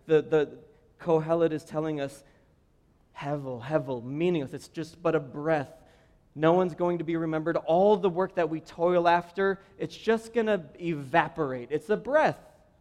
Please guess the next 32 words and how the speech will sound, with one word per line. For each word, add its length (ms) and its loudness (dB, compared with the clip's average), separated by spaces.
And 160 -8
this 100 -8
is 120 -10
a 60 -2
message 600 -4
for 320 -2
postmodern 640 -4
Americans. 640 -6
We 480 -6
put 300 -6
a 60 2
lot 600 2
of 180 -2
value 600 -2
into 240 -6
what 180 0
we 80 -4
produce, 480 -8
don't 260 -8
we? 80 -18
I 1600 -20
think 380 -6
Kohelet 520 4
here 200 0
is 140 -2
telling 340 0
us, 380 -8
you 80 -14
guys 340 6
see 100 -8
yourselves 460 2
as 180 -10